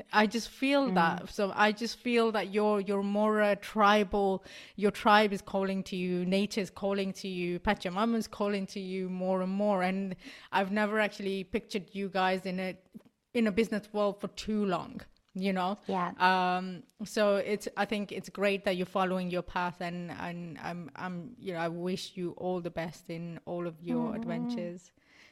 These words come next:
Speaker 1: that you go
Speaker 2: Oh,
Speaker 1: on.
Speaker 2: thank you
Speaker 1: <laughs>
Speaker 2: so much, you know, and, and this is the thing, like, the beauty
Speaker 1: Mm.
Speaker 2: of the world that we live in today
Speaker 1: Mm.
Speaker 2: is that it doesn't matter where in the world we are. Like, we'll still be, I'll still be doing my weekly yoga classes,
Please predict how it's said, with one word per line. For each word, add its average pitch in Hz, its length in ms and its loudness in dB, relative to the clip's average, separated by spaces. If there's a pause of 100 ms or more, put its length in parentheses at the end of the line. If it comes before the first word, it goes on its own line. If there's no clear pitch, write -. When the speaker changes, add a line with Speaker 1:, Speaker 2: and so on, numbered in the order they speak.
(140)
Speaker 1:
that - 160 -10
you 180 80 -8
go 220 60 -2
Speaker 2:
Oh, 277 40 -2
Speaker 1:
on. 247 320 -2
Speaker 2:
thank 262 280 -4
you 294 140 -2 (140)
Speaker 1:
<laughs> - 180 -8
Speaker 2:
so 233 360 0
much, 240 580 0
you - 140 -2
know, 196 80 0
and, 214 360 6 (280)
and 247 180 10
this 262 180 4
is 233 100 0
the 208 80 0
thing, 185 280 4
like, 151 300 -2 (460)
the 220 60 6
beauty 185 960 4 (220)
Speaker 1:
Mm. 170 40 10
Speaker 2:
of 160 380 6
the 170 100 2
world 165 300 8
that - 140 4
we 156 80 0
live 160 180 4
in 147 160 4
today 120 500 0 (220)
Speaker 1:
Mm. 180 240 -6
Speaker 2:
is 185 140 0
that 202 160 6
it - 60 2
doesn't 233 200 0
matter 190 240 -2
where 170 160 6
in 147 80 4
the 143 80 2
world 143 460 6
we 147 160 4
are. 135 240 8
Like, 143 160 4
we'll 208 100 2
still 247 240 2
be, 180 260 4
I'll 180 140 0
still 233 140 0
be 196 100 -2
doing 165 220 2
my 160 100 4
weekly 156 280 0
yoga 147 280 4
classes, 143 560 0